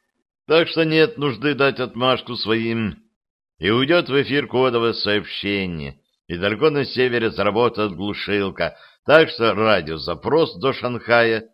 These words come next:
где был штаб американских воинских перевозок, не дойдет, на который был бы ответ, что никакого конвоя к вам не отправляли. И разбираться будут уже по прибытии,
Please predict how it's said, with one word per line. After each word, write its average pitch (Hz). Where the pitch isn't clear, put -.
где 92
был 117
штаб 110
американских 101
воинских 104
перевозок, 95
не 127
дойдет, 123
на 104
который 104
был 95
бы 92
ответ, 90
что 117
никакого 110
конвоя 104
к 107
вам 117
не 127
отправляли. 139
И 104
разбираться 113
будут 92
уже 90
по -
прибытии, 95